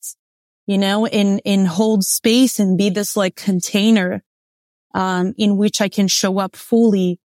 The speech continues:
So our relationship from that moment changed completely. Um, that's when I feel like almost he went from being, uh, just an, another white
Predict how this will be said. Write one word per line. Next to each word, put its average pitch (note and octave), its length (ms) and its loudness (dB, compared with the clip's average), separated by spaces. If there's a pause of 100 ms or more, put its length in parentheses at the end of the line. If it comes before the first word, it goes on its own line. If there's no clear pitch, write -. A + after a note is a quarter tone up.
(220)
So - 220 -2
our G3+ 240 -2
relationship G#3+ 920 2
from A#3+ 440 2
that G#3 160 -2
moment G3 640 -2 (120)
changed G#3 480 -2
completely. G3 840 -4 (600)
Um, F3+ 520 -4 (140)
that's G#3 340 -4
when G#3 160 0
I F#3+ 120 0
feel G3+ 320 -2
like F#3+ 360 -2
almost G3 380 -2
he - 140 -4
went F#3+ 600 -4 (520)
from - 240 -2
being, G2 480 0 (280)
uh, - 400 -10
just F#3 460 -4
an, G3+ 180 0
another F#3+ 760 -2 (600)
white G3 720 -2